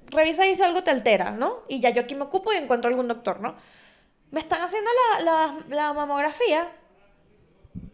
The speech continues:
y la tipa, que no es, o sea, es una doctora, pero es doctora de laboratorios, porque es como que también,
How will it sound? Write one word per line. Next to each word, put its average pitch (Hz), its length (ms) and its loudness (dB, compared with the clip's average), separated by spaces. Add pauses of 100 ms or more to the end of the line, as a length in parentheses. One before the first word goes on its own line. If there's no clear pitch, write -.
(240)
y 320 140 2
la 302 140 4
tipa, 320 320 6
que 254 200 2
no 240 140 0
es, 233 200 -6
o 220 80 -10
sea, 247 120 -2
es 226 60 -2
una 262 160 -2
doctora, 320 440 0
pero 262 140 -2
es 254 60 0
doctora 269 440 0
de 254 100 0
laboratorios, 202 760 2
porque 214 260 -6
es 220 140 -6
como 311 200 -8
que 311 80 -6
también, 240 380 -4